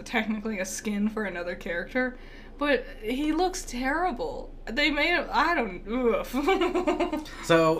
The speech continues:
Speaker 2: w-, we're not trying to infect Rooster Teeth into this already.
Speaker 1: I know,
Speaker 2: They're a
Speaker 1: talk-,
Speaker 2: horrible company.
Speaker 1: I talk about them enough, jeez. <laughs>
Speaker 2: Yeah,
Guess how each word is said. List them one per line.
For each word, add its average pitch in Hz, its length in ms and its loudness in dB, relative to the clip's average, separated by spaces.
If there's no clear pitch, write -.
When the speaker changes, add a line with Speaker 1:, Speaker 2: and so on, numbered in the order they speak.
Speaker 2:
w-, 190 200 4
we're 196 200 8
not 202 160 8
trying 170 260 4
to 135 500 2
infect 143 540 0
Rooster 135 300 2
Teeth 113 360 -4
into 117 300 -2
this 104 380 -2
already. 107 400 2
Speaker 1:
I 101 180 -2
know, - 80 -2
Speaker 2:
They're 123 100 8
a 120 160 6
Speaker 1:
talk-, 104 100 2
Speaker 2:
horrible 131 420 4
company. 107 420 -2
Speaker 1:
I 107 60 -2
talk 196 220 0
about 175 140 -8
them 175 120 -10
enough, 180 400 -10
jeez. 202 280 -8
<laughs> - 60 2
Speaker 2:
Yeah, 131 200 6